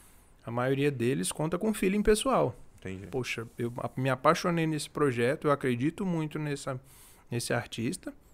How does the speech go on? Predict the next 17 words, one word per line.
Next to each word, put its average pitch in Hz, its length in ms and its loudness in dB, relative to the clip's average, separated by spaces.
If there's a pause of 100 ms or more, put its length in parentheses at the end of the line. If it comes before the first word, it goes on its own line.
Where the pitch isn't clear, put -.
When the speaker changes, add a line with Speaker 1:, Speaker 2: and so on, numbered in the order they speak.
(580)
Speaker 1:
Vai 104 240 0
ter 117 100 0
um 165 180 2
envo-, 139 240 -2
um 127 160 0
envolvimento 120 720 0
ali, 110 300 -2 (580)
é, 107 540 -2
Speaker 2:
Pessoal 147 320 2
mesmo, 131 180 4
né, 120 60 -6
cara? 131 120 4
Speaker 1:
pessoal, 135 600 6
de, 131 220 -2
de 117 380 -2
sentimental. 135 1300 0
Speaker 2:
Uhum. 113 440 -10